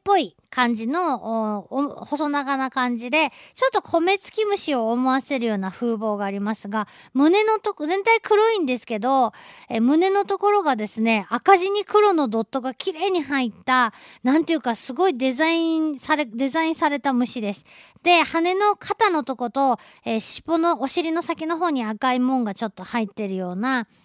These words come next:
綺麗な昆虫なんですけど、数がすごく少なくなってるそうなんです。じゃあ、キノコには、えー、一体ですね、キノコにどういうふうに、どんなものがいつも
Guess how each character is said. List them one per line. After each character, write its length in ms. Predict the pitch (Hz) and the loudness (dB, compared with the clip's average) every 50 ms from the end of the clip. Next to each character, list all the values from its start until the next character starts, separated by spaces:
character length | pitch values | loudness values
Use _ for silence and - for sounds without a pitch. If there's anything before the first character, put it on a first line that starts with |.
| _ _ _ | _ _ _
綺 120 | - - 320 | -6 -2 -2
麗 120 | 294 277 254 | 0 0 0
な 180 | 226 208 190 | -2 -4 -4
昆 260 | 185 - - 214 202 | -6 -6 -6 -4 -4
虫 200 | 202 - - 208 | -4 -4 -6 -6
な 160 | 202 202 196 190 | -6 -4 -6 -6
ん 60 | 185 | -8
で 80 | 175 | -10
す 100 | 170 - | -14 -16
け 140 | - - 180 | -16 -16 -10
ど、 240 | 180 214 202 185 175 - _ _ - - _ _ | -6 -6 -6 -6 -8 -14 _ _ -20 -20 _ _
数 240 | - 269 240 240 214 | -8 -8 -6 -6 -8
が 100 | 202 190 | -8 -10
す 140 | - - | -10 -12
ご 160 | 226 202 240 220 | -10 -8 -10 -10
く 220 | - 202 175 - - _ _ _ _ | -10 -14 -16 -16 -20 _ _ _ _
少 260 | - - - - 277 | -20 -20 -10 -6 -4
な 140 | 269 262 247 | -4 -4 -6
く 140 | - 220 202 | -6 -10 -8
な 120 | 202 202 | -8 -8
っ 60 | 196 | -10
て 180 | - _ 196 190 | -10 _ -10 -10
る 60 | 185 | -10
そ 160 | 185 - 214 | -8 -8 -8
う 40 | 208 | -6
な 140 | 196 190 185 | -6 -8 -10
ん 60 | 175 | -12
で 100 | 170 180 | -16 -18
す。 140 | - - - - - - _ | -20 -20 -20 -20 -20 -20 _
じ 100 | _ - | _ -6
ゃ 20 | 320 | -6
あ、 40 | |
キ 180 | - - - 403 | -6 -6 -6 -2
ノ 180 | 494 622 - - | -2 -2 0 0
コ 100 | 403 302 | -2 -2
に 180 | 269 247 226 | -2 -4 -4
は、 540 | 220 233 277 311 330 330 311 269 240 214 196 - _ _ _ _ _ | -4 -2 0 2 2 2 0 0 -2 -6 -8 -14 _ _ _ _ _
え 2000 | 240 233 233 247 240 240 240 240 240 240 240 233 233 233 226 226 226 226 226 226 220 220 220 214 214 214 214 214 208 208 202 202 202 196 196 196 190 190 190 190 | -6 -4 -2 -2 0 0 0 0 0 0 0 0 -2 -2 -2 -4 -4 -4 -4 -4 -4 -4 -6 -6 -6 -6 -8 -8 -8 -8 -8 -10 -10 -10 -12 -12 -12 -14 -14 -12
ー、 40 | 226 | -12
一 80 | 269 | -12
体 260 | - _ 392 392 381 320 | -6 _ -2 0 0 0
で 100 | 269 240 | -2 -6
す 140 | - - | -6 -8
ね、 240 | 220 208 196 180 202 - | -8 -8 -8 -10 -10 -6
キ 140 | - 370 | -4 0
ノ 100 | 415 466 | 0 0
コ 800 | 453 - 339 302 285 277 262 254 247 233 233 226 214 214 208 208 | 0 2 4 4 6 6 4 4 4 2 2 2 0 -2 -4 -4
に 220 | 214 269 330 330 262 | -4 -4 -4 -2 0
ど 80 | 359 | 2
う 20 | 415 | 4
い 40 | 466 494 508 453 | 4 4 4 2
う 20 | |
ふ 20 | 427 | 2
う 40 | |
に、 280 | 330 285 254 233 214 190 | 0 0 -2 -2 -2 -2
ど 120 | 226 277 | -4 -2
ん 40 | 294 | -2
な 80 | 285 269 | 0 0
も 120 | 254 240 | 0 -2
の 100 | 220 220 | -2 -2
が 80 | 208 202 | -4 -6
い 80 | 202 | -6
つ 100 | - - | -6 -8
も 80 | 226 - | -8 -4